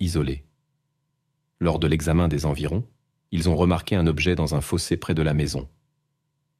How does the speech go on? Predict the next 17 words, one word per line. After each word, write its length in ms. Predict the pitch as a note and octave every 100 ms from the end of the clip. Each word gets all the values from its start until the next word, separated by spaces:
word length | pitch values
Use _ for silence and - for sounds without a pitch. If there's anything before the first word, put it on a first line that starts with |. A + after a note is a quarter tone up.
| _ _ -
À 100 | D2+
l'examen 380 | D#2+ F2 E2+ E2+
plus 220 | G2 D#2+
attentif, 640 | D2+ D2+ - D#2+ - - _ _ _ _
il 100 | -
s'est 200 | - F#2
avéré 320 | G2 F2+ E2 G#2
que 100 | D#3
c'était 360 | - D#2+ E2+
un 40 | D#2+
morceau 320 | D#2+ - G2
de 100 | E2
contreplaqué 720 | D#2+ D2+ - - D2+ - E2
couvrant 320 | - C#2 D2
quelque 300 | D2 C#2+ C2+
chose 280 | - D#2 C#2
d'important. 680 | D2 C#2+ - - C#2 C2+